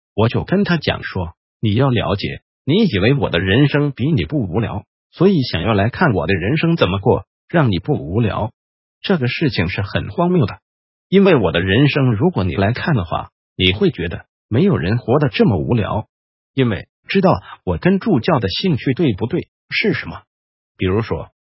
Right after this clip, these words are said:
我们在家里面熬一锅药汤，六个小时就没有了，每天就在那边守着瓦斯，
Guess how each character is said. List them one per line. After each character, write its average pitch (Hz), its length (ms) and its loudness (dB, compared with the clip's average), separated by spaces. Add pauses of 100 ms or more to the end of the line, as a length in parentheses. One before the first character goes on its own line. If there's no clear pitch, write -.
(120)
我 117 120 4
们 143 120 2
在 196 200 2
家 151 180 0
里 147 160 -2
面 101 160 -2
熬 110 180 0
一 127 120 -2
锅 175 200 0
药 180 140 0
汤， 123 280 -2 (220)
六 233 180 4
个 165 100 0
小 - 260 -4
时 - 200 -4
就 139 140 2
没 78 120 -2
有 113 120 -2
了， - 200 -16 (240)
每 110 140 2
天 180 240 2
就 226 160 2
在 160 160 4
那 175 120 0
边 156 220 2
守 - 260 -4
着 110 100 -4
瓦 82 180 0
斯， 139 300 -4